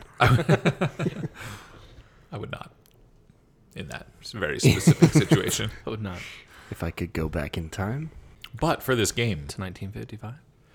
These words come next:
Speaker 1: I would drink, for sure.
Speaker 2: Yes.
Speaker 3: I would drink. I think it's a fun drinking,
Speaker 2: Fucking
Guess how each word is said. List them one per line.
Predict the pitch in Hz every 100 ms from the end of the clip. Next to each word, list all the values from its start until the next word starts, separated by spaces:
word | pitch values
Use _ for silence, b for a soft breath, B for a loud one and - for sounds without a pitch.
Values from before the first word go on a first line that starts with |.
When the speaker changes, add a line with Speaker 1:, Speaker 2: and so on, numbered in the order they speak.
| -
Speaker 1:
I | 95
would | 87
drink, | 85 80 - -
for | -
sure. | - - 117 - _ _ _ _ - - -
Speaker 2:
Yes. | 110 90 - - _ - _ _ _ 143
Speaker 3:
I |
would | 113
drink. | 85 92 120
I |
think | 117 104
it's | 85 90
a |
fun | - 85 87
drinking, | 90 98 101 104 101
Speaker 2:
Fucking | 104 95